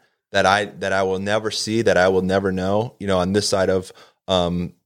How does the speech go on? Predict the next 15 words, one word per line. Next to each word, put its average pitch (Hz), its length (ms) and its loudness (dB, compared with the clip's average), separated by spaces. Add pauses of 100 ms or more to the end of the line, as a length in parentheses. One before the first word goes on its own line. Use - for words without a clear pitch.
(140)
uh, 87 200 -2
of 90 240 0
glory, 101 340 2
that, 87 340 -6
that 98 400 -2
they 107 200 2
would 101 220 -2
serve 117 540 0
and 98 120 -4
that 92 120 -4
they 101 120 0
would 92 240 -4
know 104 300 2
the 95 100 -2
Lord. 90 360 -4